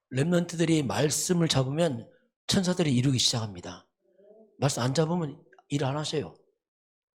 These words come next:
아무리 말씀 들어도 안 잡는다, 그럼 아무 관계 없어요.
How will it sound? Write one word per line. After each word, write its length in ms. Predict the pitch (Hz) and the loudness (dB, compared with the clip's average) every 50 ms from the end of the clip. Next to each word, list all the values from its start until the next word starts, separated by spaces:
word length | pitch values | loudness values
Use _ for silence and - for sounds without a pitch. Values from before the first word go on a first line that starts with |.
| _ _ _ _ | _ _ _ _
아무리 380 | - - - - - 170 175 151 | -14 -12 -6 0 0 0 2 2
말씀 260 | 135 139 147 - 185 | 0 0 0 0 -2
들어도 200 | 175 160 156 156 | 0 0 2 2
안 120 | 123 127 | 0 2
잡는다, 460 | 143 165 160 156 147 156 131 107 - - _ _ _ - | 2 0 0 0 -2 -4 -4 -4 -10 -18 _ _ _ -10
그럼 160 | - - - - | -8 -8 -6 -4
아무 140 | - 190 185 | -4 -4 -4
관계 260 | - 135 165 160 147 | -4 -6 -6 -4 -6
없어요. 500 | 143 143 - - 160 139 110 - - _ | -6 -6 -6 -8 -8 -8 -8 -10 -14 _